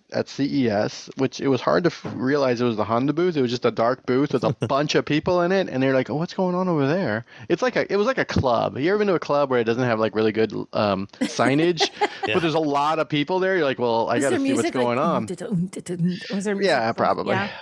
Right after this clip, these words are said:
Speaker 1: Um, and so when I went, I'm like, "Oh, it's the Honda booth." So I, you know, the, those, uh,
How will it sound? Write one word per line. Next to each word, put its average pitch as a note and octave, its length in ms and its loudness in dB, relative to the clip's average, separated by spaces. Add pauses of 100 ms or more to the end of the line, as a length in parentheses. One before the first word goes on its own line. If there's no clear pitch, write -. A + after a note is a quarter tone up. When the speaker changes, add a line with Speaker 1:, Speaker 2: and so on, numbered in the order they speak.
Speaker 1:
Um, D3+ 500 2
and D#3 420 0
so D#3+ 140 0
when D3+ 120 4
I C#3+ 100 4
went, C#3+ 160 4
I'm C3+ 80 2
like, D#3 120 2
"Oh, C#4 120 2
it's F#3 120 0
the G3 60 0
Honda A#3+ 260 2
booth." G#2 280 2
So E3+ 100 -2
I, E3 120 4
you D#3 180 -2
know, A2 160 0
the, C3 420 2
those, B2+ 380 0
uh, A2+ 340 2